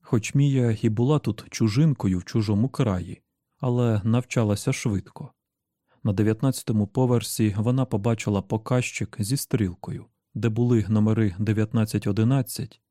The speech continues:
дев'ятнадцять двадцять три, і швидко рушила коридором у напрямку номеру дев'ятнадцять дев'ятнадцять. Зелений килим, зроблений з чогось приємно м'якого,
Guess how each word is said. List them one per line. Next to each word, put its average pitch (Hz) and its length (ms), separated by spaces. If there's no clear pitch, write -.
дев'ятнадцять 120 640
двадцять 107 420
три, 95 280
і 104 220
швидко 123 540
рушила 110 380
коридором 110 600
у 117 100
напрямку 113 680
номеру 113 440
дев'ятнадцять 110 680
дев'ятнадцять. 104 880
Зелений 107 460
килим, 113 440
зроблений 113 600
з - 40
чогось 110 500
приємно 117 480
м'якого, 107 600